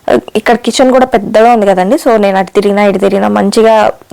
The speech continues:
విజువలైజ్ చేస్తుంది అనిపించింది. So, ఒకసారి ట్రై చేద్దామని ఇంకా నిన్న ఛార్జింగ్ పెట్టి ఒక ట్రయల్ అయితే వేసాను. So, ఇదైతే ఇంకా ఫస్ట్ వీడియో అనమాట గింబెల్ పెట్టి చేయడం. So, ఎలా వస్తుందో ఏంటో అనేది ఇంకా వీడియో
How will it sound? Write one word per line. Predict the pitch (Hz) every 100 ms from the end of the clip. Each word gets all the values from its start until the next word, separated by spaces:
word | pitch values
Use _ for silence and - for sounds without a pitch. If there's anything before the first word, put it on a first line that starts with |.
| -
విజువలైజ్ | - - 220 214 214 220 220 214
చేస్తుంది | 208 220 202
అనిపించింది. | 190 180 - 180 170 294 - - - - - - -
So, |
ఒకసారి | 262 262 269
ట్రై | 214 240
చేద్దామని | 226 226 208 214 202 190 320
ఇంకా | 320 254 202 190 185 190 202 -
నిన్న | 214 196
ఛార్జింగ్ | 196 233 214 214 226
పెట్టి | 208 - 302 - - - -
ఒక | -
ట్రయల్ | 202 214 196
అయితే | 247 269 285
వేసాను. | 214 220 202 370 247
So, | 214
ఇదైతే | 208 190 220
ఇంకా | 220
ఫస్ట్ | 202 202 -
వీడియో | 220 202
అనమాట | 208 180 175 190 277 349 - - _ _ _ - -
గింబెల్ | 269 233 220 220
పెట్టి | 208 196 202
చేయడం. | 202 208 370 - - - - - -
So, | 262 240
ఎలా | 247 233
వస్తుందో | 233 - 226 233
ఏంటో | 233 214 214
అనేది | 214 208 214 254
ఇంకా | 254 214
వీడియో | 196 196 202 214 202 185